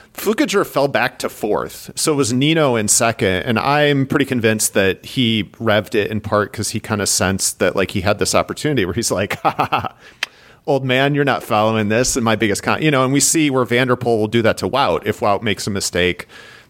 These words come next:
If Wout slips back to fourth, like, Van der Poel will attack.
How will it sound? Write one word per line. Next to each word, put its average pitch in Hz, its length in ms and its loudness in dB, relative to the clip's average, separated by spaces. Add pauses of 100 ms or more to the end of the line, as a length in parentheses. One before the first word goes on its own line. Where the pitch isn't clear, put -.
If 123 180 -2
Wout 110 320 2 (380)
slips 107 520 0
back 104 300 0
to 107 80 -2
fourth, 107 520 0
like, 110 180 2
Van 92 180 -2
der 131 100 2
Poel 156 140 -2
will 156 180 4
attack. - 440 -2